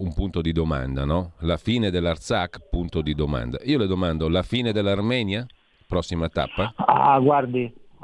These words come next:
Speaker 2: lei ha, ha detto una cosa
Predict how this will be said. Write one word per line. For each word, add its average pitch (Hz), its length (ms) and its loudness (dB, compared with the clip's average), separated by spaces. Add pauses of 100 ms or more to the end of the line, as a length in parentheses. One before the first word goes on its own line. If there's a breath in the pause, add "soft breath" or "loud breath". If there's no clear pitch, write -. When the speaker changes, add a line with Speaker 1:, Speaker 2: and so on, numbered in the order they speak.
(120)
Speaker 2:
lei 165 300 0
ha, - 460 -10
ha 117 160 -12
detto 143 400 0
una 139 220 4
cosa 147 520 2